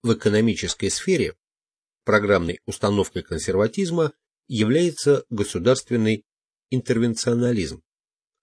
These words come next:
активное проникновение государства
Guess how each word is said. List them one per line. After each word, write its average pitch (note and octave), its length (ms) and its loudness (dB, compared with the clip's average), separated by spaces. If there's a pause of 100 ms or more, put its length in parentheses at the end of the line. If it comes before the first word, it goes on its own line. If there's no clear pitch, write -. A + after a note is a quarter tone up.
(560)
активное F#3+ 540 0
проникновение A2 760 2
государства C3 760 2